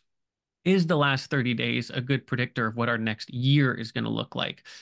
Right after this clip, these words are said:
If we know we had a bunch of loads, uh, testing and, you know, development work, non-production stuff that isn't gonna continue moving forward,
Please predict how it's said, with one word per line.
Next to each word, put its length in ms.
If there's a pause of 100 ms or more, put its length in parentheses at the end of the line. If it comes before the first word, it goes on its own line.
(140)
If 140
we 100
know 120
we 100
had 160
a 60
bunch 220
of 100
loads, 540 (220)
uh, 140
testing 640
and, 280
you 120
know, 400 (120)
development 440
work, 280
non-production 720
stuff 220
that 140
isn't 240
gonna 160
continue 440
moving 280
forward, 400